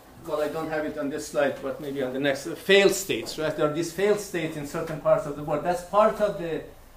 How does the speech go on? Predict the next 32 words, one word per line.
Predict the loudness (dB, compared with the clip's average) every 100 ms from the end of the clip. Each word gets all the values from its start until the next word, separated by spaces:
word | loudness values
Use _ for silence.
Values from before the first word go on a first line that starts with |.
| -20 -4
uh, | 2 2
the | 2
story | -6 2 6 8 8
of | 6
drone | 2 -2 2
warfare, | 4 4 0 -8 -10
because | -12 2 6 6 2 -12 -20 -8
that's | -4 -2
the | -2
only | 2 4
way | 4 2
to, | -2
to | -6 -8
deal | -6 0 0
with, | 0 -4 -6
or, | -6 -6
the, | -4 -6
or | -4 -4
maybe | -2 -2
the | -4
best, | 4 4 4
if | -4 -8 -4
not | -4
the | -4
only | -6 -4
way, | -4
the | -4
best | 2 0 0
way | -6 -6
to | -6
deal | -6 0 0
with, | 0 -6